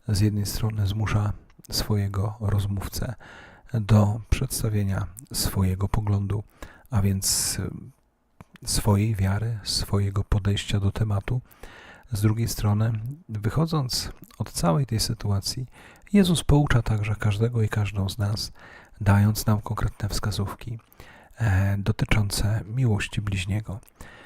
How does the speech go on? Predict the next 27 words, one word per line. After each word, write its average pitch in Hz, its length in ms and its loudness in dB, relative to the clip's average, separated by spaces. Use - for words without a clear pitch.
Ale 180 360 8
kiedy 110 220 6
popatrzymy 180 520 2
na 127 140 2
całą 202 280 4
liturgię 110 400 2
słowa, 107 420 2
to, 101 320 4
e, 101 220 6
w - 100 -4
pierwszym 110 420 4
czytaniu, 113 520 2
e, 107 160 4
widzimy 117 500 -2
też, - 560 0
e, 107 500 2
Mojżesza, 104 480 2
który 104 380 -4
mówi 104 240 4
wyraźnie 107 800 2
do 104 260 2
narodu 107 340 2
wybranego, 104 640 0
aby 101 300 0
zachowywał 107 760 4
Boże 110 280 4
prawo, 101 460 4